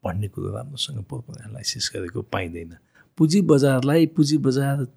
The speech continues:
एउटा कम्पोनेन्ट हो, त्यसमा पुँजी बजार चाहिन्छ, राख्नुपर्छ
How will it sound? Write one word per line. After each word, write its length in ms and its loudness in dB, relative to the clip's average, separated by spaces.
एउटा 260 6
कम्पोनेन्ट 680 2
हो, 260 2
त्यसमा 260 4
पुँजी 340 6
बजार 320 4
चाहिन्छ, 500 4
राख्नुपर्छ 720 4